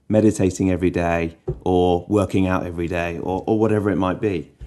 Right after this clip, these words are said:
And, and that's quite exciting from an N L P perspective in terms of, um, modeling your own success.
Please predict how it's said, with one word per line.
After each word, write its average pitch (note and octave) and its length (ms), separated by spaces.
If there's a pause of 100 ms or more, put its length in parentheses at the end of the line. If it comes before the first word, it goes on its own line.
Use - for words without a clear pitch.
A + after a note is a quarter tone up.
And, G#2+ 160
and A#2 160
that's C3 200
quite A2 280
exciting G2 540 (120)
from G#2 200
an F#2+ 80
N F2+ 140
L F2 80
P A2+ 180
perspective - 540
in E2+ 80
terms F2 320
of, E2+ 220 (340)
um, F#2+ 200
modeling G2 520
your F#2 180
own F#2+ 240
success. - 640